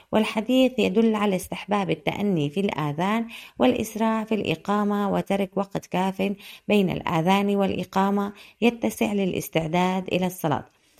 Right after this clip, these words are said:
وهذه أمور في فضائل الأعمال وليست واجبة.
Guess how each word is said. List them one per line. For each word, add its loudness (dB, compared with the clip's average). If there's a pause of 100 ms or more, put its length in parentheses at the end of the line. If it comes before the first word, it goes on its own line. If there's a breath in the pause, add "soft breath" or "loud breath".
(200 soft breath)
وهذه 4
أمور 4
في 2
فضائل 0
الأعمال 0
وليست 0
واجبة. 0